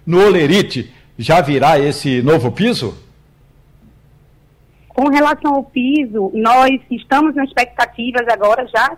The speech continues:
Speaker 2: de que agora em junho ou julho o piso já, já, já seja aplicado aos profissionais, né? Mas,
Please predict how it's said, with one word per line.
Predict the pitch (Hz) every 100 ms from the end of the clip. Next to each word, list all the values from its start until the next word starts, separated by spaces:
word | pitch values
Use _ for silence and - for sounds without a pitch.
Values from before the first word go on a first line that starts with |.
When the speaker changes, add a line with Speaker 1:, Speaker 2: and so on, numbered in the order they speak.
| -
Speaker 2:
de | 208
que | _ 233
agora | 226 220 262
em | 277 233
junho | 214 233 269 262 202 - _ -
ou | 220 220
julho | 196 233 269 294 294 _ - _
o | - 240
piso | 254 254 254
já, | 233 226 -
já, | 208 196 -
já | 190 220 -
seja | 262 277
aplicado | 285 277 262 214 214 226
aos | 220 -
profissionais, | 220 196 202 - 190 175 180 247 - _ _ _ _
né? | - 190
Mas, | 233 240 247